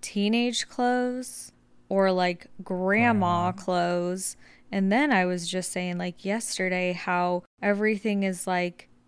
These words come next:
Speaker 1: cozy clothes, like, sweat outfits. And I'm just like, "Where is just, like,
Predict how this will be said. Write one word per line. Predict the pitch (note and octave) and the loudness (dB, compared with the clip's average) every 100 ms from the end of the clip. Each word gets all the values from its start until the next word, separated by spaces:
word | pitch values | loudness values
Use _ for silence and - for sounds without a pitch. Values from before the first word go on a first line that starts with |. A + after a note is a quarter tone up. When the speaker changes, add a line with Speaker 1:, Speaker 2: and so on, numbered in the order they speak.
| _ | _
Speaker 1:
cozy | - G#3+ A3+ G#3 G#3 G3 | -2 2 4 4 0 -2
clothes, | F#3 G3 F#3+ F3+ F3 E3+ | -2 0 2 0 -2 -2
like, | F#3 F3 | -2 -2
sweat | - - - G3+ G#3 G3+ | -4 -4 -2 0 2 2
outfits. | G3 G3 - - - - - - - G#3 | 0 0 -6 -6 -6 -6 -6 -6 -4 -2
And | G3+ | 0
I'm | G3+ | 0
just | G3+ G3+ | -2 0
like, | G#3 G3+ - - _ - | -2 -2 -10 -20 _ -2
"Where | A3+ D#4 G#4 | 2 4 4
is | G#4 | 2
just, | - D4+ - | 0 0 0
like, | C4 A#3+ | -2 -4